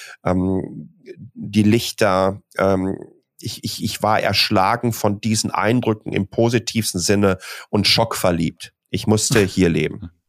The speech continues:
Speaker 2: Also jetzt gibt's Menschen offensichtlich, die maßgeblich für deinen Erfolg waren, die Umgebung, in der du lebst. Gibt's auch etwas, was du, so eine, eine Sache, die du vielleicht auch als Tipp weitergeben kannst, die du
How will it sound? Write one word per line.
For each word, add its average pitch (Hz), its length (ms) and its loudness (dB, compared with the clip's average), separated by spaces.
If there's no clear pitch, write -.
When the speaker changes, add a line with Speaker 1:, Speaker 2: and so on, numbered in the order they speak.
Speaker 2:
Also 107 220 0
jetzt - 460 -6
gibt's - 180 -2
Menschen 120 460 4
offensichtlich, 127 500 0
die 123 140 -2
maßgeblich 117 480 2
für 117 80 0
deinen 113 160 2
Erfolg 110 440 0
waren, 110 280 2
die 95 100 -2
Umgebung, 104 560 2
in 113 100 0
der 113 140 4
du 113 60 4
lebst. 113 480 0
Gibt's - 180 -2
auch 117 140 0
etwas, - 320 -2
was - 220 -6
du, 131 320 2
so 113 60 2
eine, 104 200 2
eine 110 240 4
Sache, 107 240 0
die 107 80 -4
du 107 60 -2
vielleicht 104 200 0
auch 104 80 -2
als - 160 -6
Tipp - 240 -4
weitergeben 101 580 0
kannst, 101 360 -4
die 107 60 -10
du 107 140 -8